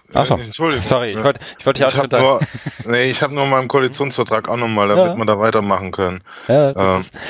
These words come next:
Speaker 1: also ich find das Beispiel gut, weil das ja irgendwie, wenn's jetzt vielleicht jetzt durch das Zentralabitur auch ein bisschen, wie soll ich sagen, geschwächt ist, weil das, wie soll ich sagen, dass das Schulsystem Län-, dass das Schulsystem Ländersache bleibt, ist ja irgendwie nach wie vor so. Es wird sozusagen nur am Ende,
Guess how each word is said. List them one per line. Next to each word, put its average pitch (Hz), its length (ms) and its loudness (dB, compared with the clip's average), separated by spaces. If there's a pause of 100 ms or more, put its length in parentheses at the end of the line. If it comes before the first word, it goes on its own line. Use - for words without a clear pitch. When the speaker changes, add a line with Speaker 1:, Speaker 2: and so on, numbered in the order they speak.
(120)
Speaker 1:
also 127 140 2
ich - 80 -2
find 165 120 0
das 151 140 0
Beispiel 147 320 0
gut, 135 220 -6
weil 123 80 4
das 120 120 0
ja 123 120 4
irgendwie, 120 440 0 (560)
wenn's 120 300 0
jetzt - 220 -2
vielleicht 117 340 0
jetzt - 380 -2
durch 117 120 -2
das - 160 -6
Zentralabitur 120 800 0
auch 107 100 0
ein 117 60 -6
bisschen, 107 560 -6
wie 101 40 -10
soll 107 100 -2
ich 101 60 -4
sagen, 110 160 0
geschwächt 123 380 -2
ist, - 300 -2
weil 101 220 4
das, - 300 -2 (640)
wie - 120 -10
soll 101 120 0
ich 92 60 -2
sagen, 101 180 2
dass 95 160 -4
das - 140 -2
Schulsystem 117 760 0 (180)
Län-, 107 460 -4 (200)
dass - 200 -6
das 101 100 -4
Schulsystem 110 480 -2
Ländersache 104 540 2
bleibt, 101 340 -2
ist - 160 -8
ja 110 80 4
irgendwie 98 300 -2
nach 98 240 -2
wie 104 60 -8
vor 120 220 0
so. 104 160 0
Es 110 160 -2
wird 107 120 -2
sozusagen 107 400 -2
nur 104 100 4
am 101 100 0
Ende, 104 320 0